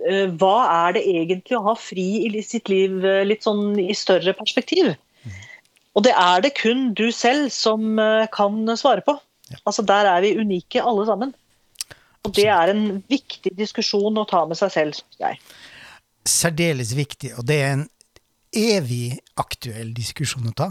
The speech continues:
Speaker 2: fordi at vi, eh,
Speaker 1: Ja.
Speaker 2: er stadig vekk i endring.
Speaker 1: Ja.
Speaker 2: Det ble veldig dypsindig det her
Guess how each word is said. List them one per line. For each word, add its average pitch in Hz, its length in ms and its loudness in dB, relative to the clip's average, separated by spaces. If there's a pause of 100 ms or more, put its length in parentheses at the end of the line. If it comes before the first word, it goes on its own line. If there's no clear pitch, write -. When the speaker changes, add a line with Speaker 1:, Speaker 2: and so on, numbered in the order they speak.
Speaker 2:
fordi 135 300 -6
at 123 220 -8
vi, 127 320 -6
eh, - 20 -6
Speaker 1:
Ja. 180 160 0 (220)
Speaker 2:
er 143 140 -2
stadig 117 460 -4
vekk 131 240 -12
i 123 40 -6
endring. 117 340 -6 (1040)
Speaker 1:
Ja. 196 120 -4 (680)
Speaker 2:
Det 151 100 -6
ble 208 120 4
veldig 196 680 4
dypsindig 175 640 2
det 120 100 -4
her 113 300 -6